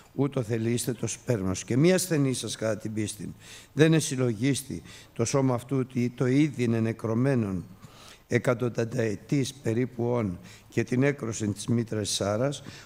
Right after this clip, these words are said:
ουδέ δίστασεν εις την επαγγελία του Θεού δια της απιστίας, αλλά ενδυναμώθη στην πίστη δοξάσας των Θεών, και πεπιθείς-, πεπιθώς ότι εκείνο το οποίο υπεσχέθη είναι δυνατός και να εκτελέσει, δια τούτο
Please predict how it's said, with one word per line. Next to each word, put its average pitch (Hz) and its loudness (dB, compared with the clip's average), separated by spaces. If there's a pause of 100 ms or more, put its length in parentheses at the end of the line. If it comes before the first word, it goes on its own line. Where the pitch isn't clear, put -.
ουδέ 196 4
δίστασεν 139 2
εις 113 -4
την 127 -2
επαγγελία 117 0
του 143 0
Θεού 131 0
δια 117 -2
της - -4
απιστίας, 123 -4 (360)
αλλά 143 4
ενδυναμώθη 139 2
στην 113 0
πίστη 131 0
δοξάσας 117 0
των 110 -2
Θεών, 139 -2 (540)
και 147 4
πεπιθείς-, 143 -2
πεπιθώς 127 -2 (420)
ότι 131 2
εκείνο 147 2
το - -4
οποίο 139 0
υπεσχέθη 123 -2
είναι 117 2
δυνατός 110 -2
και 107 -4
να 107 0
εκτελέσει, 110 -2
δια 120 2
τούτο 180 -2